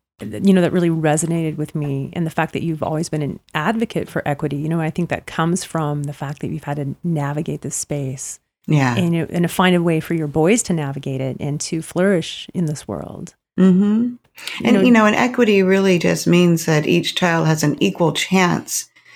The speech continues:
Speaker 1: Mm-hmm.
Speaker 2: to, um, to embrace and learn from and grow with the same opportunities that are available to everyone.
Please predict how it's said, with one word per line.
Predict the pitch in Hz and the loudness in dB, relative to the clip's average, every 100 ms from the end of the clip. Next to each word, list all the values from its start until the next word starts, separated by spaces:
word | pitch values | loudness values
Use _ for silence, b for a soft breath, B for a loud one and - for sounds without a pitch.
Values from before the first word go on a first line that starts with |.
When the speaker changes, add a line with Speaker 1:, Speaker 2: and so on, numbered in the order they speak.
| B | B
Speaker 1:
Mm-hmm. | 180 165 | 0 0
Speaker 2:
to, | 135 190 165 151 147 - - | 4 6 6 6 4 0 0
um, | 151 143 143 143 - - - | 0 2 0 -2 -2 -6 -2
to | 180 160 151 | 4 4 4
embrace | 151 151 151 151 156 156 | 4 4 4 2 2 2
and | 147 | 2
learn | 143 147 147 | 4 2 2
from | 139 143 | 0 2
and | 139 139 | 2 2
grow | 147 147 147 | 2 2 2
with | 139 139 | 2 2
the | 143 | 0
same | 139 143 139 | -2 0 2
opportunities | 139 135 - 151 143 139 135 135 - B B B - | 2 0 -2 0 0 2 0 0 -4 B B B -4
that | 156 | 2
are | 147 | 4
available | 139 147 151 135 | 4 2 2 2
to | 131 139 | 2 2
everyone. | 143 143 123 110 117 | 2 0 0 -2 -4